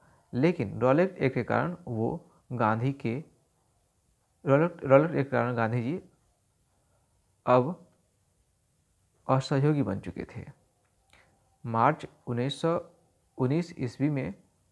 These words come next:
गांधी जी ने जब रॉलेट, रॉलेट एक्ट के खिलाफ सत्याग्रह का नारा दिया, तब यह भारत में देशव्यापी संघर्ष छेड़ने का पहला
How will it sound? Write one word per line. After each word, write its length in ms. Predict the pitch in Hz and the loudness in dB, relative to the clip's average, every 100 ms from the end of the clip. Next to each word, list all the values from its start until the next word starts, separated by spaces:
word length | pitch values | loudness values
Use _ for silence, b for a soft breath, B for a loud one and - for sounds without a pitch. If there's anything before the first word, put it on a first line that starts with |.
| _ 120 | _ -6
गांधी 340 | 110 110 151 | -2 0 0
जी 160 | 156 147 | 0 -2
ने 140 | 202 - _ _ _ | -4 -10 _ _ _
जब 120 | 131 113 | 0 2
रॉलेट, 320 | 123 143 - | 2 0 0
रॉलेट 360 | 123 127 147 - | 2 2 0 -2
एक्ट 240 | 131 - - _ _ - | -4 -4 -20 _ _ -10
के 100 | 123 | -8
खिलाफ 340 | - 117 120 | -2 0 0
सत्याग्रह 520 | - 117 - 117 123 131 | -2 -4 0 2 2 0
का 100 | 120 | -2
नारा 240 | 110 110 | -2 -2
दिया, 320 | 135 147 110 - _ b b b _ | 0 0 0 -8 _ b b b _
तब 140 | 139 120 | 0 2
यह 180 | 117 117 | 2 0
भारत 320 | 120 127 135 | 2 2 0
में 260 | 120 110 113 | -4 -4 -2
देशव्यापी 600 | 127 135 117 104 101 131 | -2 -2 -2 0 0 -6
संघर्ष 520 | 120 113 117 113 - _ b b b | -6 -6 -6 -6 -10 _ b b b
छेड़ने 340 | - 117 113 | -6 -4 -4
का 220 | 101 98 127 _ 120 | -6 -10 -12 _ -4
पहला 340 | 113 104 | -4 -4